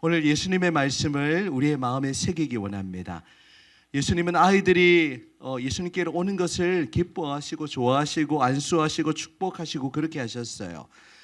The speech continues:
아이들만 기뻐하시면 그럼 어른들은 어디 가야 돼요? 우리 아브라함 사라 분들은 집에 가셔야 됩니까?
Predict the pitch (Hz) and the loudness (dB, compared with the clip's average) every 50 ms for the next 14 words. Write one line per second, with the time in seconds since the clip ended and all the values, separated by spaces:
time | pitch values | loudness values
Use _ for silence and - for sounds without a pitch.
0 | _ _ _ - - 170 226 262 262 - 247 226 196 180 165 160 - 165 - - | _ _ _ -6 0 4 6 6 6 4 2 0 0 -2 -2 -2 -4 -4 -2 0
1 | 160 143 143 - - 147 131 131 127 147 147 139 127 117 120 131 151 170 170 175 | 0 0 0 -2 -4 -6 -6 -6 -6 -6 -6 -4 -4 -4 -2 -2 -2 -2 -2 -4
2 | 147 131 110 98 104 107 113 104 110 104 104 95 - 90 82 78 76 73 - _ | -4 -4 -6 -6 -6 -6 -6 -6 -6 -6 -8 -8 -10 -12 -14 -16 -16 -18 -20 _
3 | _ _ _ _ _ _ _ _ - 120 120 113 113 123 139 156 147 147 143 135 | _ _ _ _ _ _ _ _ -14 -10 -6 -4 -4 0 0 0 0 0 0 0
4 | - 175 165 151 131 135 135 127 131 127 123 120 113 107 101 104 113 - - 147 | 0 0 0 -2 -4 -6 -6 -6 -4 -4 -4 -4 -6 -6 -8 -10 -10 -8 -4 -4
5 | 147 127 135 131 117 - 156 147 117 120 110 107 110 107 104 - 143 185 233 302 | -4 -2 -4 -4 -4 -2 -2 -2 -2 -2 -4 -4 -4 -6 -4 -4 -2 -2 -2 -4